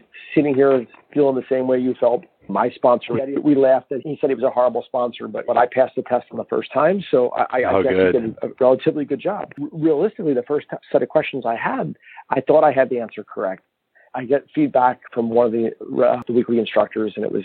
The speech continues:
Speaker 1: "I would give you partial credit 'cause you missed the, this, this, this, and this." And knowing what I knew at the time, I'm like, "No, no, no, that's not, that's, I'm, I'm right, right? I, how can I be wrong?" So, so,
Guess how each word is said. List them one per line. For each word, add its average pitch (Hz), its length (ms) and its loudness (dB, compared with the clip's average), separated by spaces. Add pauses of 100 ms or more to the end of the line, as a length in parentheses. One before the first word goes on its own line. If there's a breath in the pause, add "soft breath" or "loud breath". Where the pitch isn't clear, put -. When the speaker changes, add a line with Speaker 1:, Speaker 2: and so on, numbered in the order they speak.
Speaker 1:
"I 104 80 4
would 123 180 0
give 123 140 2
you 127 80 4
partial 123 380 -2
credit 123 360 -4
'cause 123 160 -12
you 117 60 -8
missed 120 220 -6 (180)
the, 76 160 -4
this, 131 200 -2 (100)
this, 123 100 -2 (100)
this, 120 200 -2
and 123 100 -2
this." 175 260 0
And - 140 0 (540 loud breath)
knowing 170 480 4
what 139 100 0
I 127 180 -2
knew 151 220 -4
at 131 80 0
the - 80 -20 (100)
time, 202 360 -8
I'm 123 100 -6
like, 131 180 -10
"No, 139 120 -4
no, 127 120 -4
no, 95 140 -8
that's 120 200 -10
not, 113 260 -4
that's, 127 200 -6 (120)
I'm, 139 260 -4
I'm 170 180 0
right, - 320 0
right? 143 320 0 (300)
I, 135 120 -4
how 143 540 -2
can 196 60 0
I 226 120 4
be 185 60 0
wrong?" 190 300 2 (460)
So, 190 120 0 (280)
so, 208 120 2